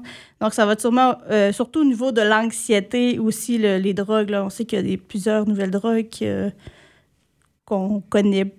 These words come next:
plus ou moins, là, qui sont sur le marché. Fait que ça va vraiment, l-, ces sujets-là. Mais il va y avoir aussi, euh, des professionnels, là, qui vont pouvoir répondre aux questions des parents et des citoyens.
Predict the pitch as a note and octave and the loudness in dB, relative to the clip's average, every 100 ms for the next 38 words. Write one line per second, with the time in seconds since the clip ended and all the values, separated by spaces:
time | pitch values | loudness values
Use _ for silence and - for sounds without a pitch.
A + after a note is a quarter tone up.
0 | _ A#3+ A#3 A3 A#3 G#3+ A3+ A#3+ A#3 A#3 | _ -2 0 4 4 6 4 4 2 0
1 | - G3+ F#3+ F#3+ G3+ A3 G#3+ G#3 G3 - | -2 -2 -2 -2 -4 -2 0 2 0 -2
2 | - B3+ C4 G#3 - G#3 G3+ G3+ G3 G3 | -2 -2 -2 -6 -6 -6 -2 0 0 0
3 | G3+ G#3 G3+ G3+ - - _ _ G#3+ G#3 | -2 -2 -2 -6 -10 -20 _ _ -6 -4
4 | A3 G3 F#3 G#3 D4 B3 G3 G3 F#3+ - | -4 0 0 2 4 4 4 2 0 -4
5 | - G3+ G3 - - - G3 G3+ G3 G3+ | -4 -2 -2 -2 -4 -8 -8 -6 -6 -6
6 | - G#3 G3+ G#3 G3+ G#3 - G3+ F#3+ G3+ | -4 -2 -2 -4 -6 -8 -4 -4 -2 -2
7 | F#3+ G3 G3 G3 G3 - - - G3+ - | -2 -2 -4 -4 -4 -8 -12 -8 -8 -6
8 | G#3+ G3+ F#3 F#3+ F#3+ F#3+ G3+ A3+ F#3 E3 | -6 -6 -4 -6 -4 -4 -4 -8 -6 -6
9 | - - | -6 -6